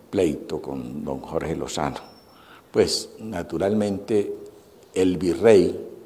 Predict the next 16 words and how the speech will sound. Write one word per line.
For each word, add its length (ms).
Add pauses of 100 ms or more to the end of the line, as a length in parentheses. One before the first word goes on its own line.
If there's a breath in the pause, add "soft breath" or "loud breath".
(400)
que 140
en 80
ese 260
momento 640
era 260
el 100
arzobispo 720
Caballero 480
y 80
Góngora, 440 (1080 soft breath)
a 180
quien 280
le 80
había 380
tocado 720
apaciguar 1500